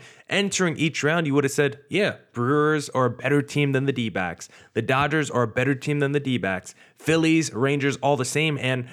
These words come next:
they beat those first three opponents. They exceeded expectations. And when they got to the World Series, we said,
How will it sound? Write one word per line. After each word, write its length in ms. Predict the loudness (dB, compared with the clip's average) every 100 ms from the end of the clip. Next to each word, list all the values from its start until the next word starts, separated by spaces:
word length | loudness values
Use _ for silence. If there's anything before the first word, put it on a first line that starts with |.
| -6 0
they 160 | 0
beat 440 | 0 -2 -2 -2 0
those 240 | 0 0
first 400 | 0 0 0 0
three 220 | 0 2
opponents. 560 | 2 0 0 0 -4 0
They 140 | 0
exceeded 720 | 0 -2 -4 -6 -4 0 0 -2
expectations. 880 | -8 -4 -6 -6 -4 -4 -4 -6 -6
And 240 | -2 0 0
when 80 | -2
they 80 |
got 240 | 0 -2 0
to 80 | 0
the 60 |
World 260 | 2 2 2
Series, 400 | 2 4 2 0
we 120 | 0
said, 340 | 2 0 0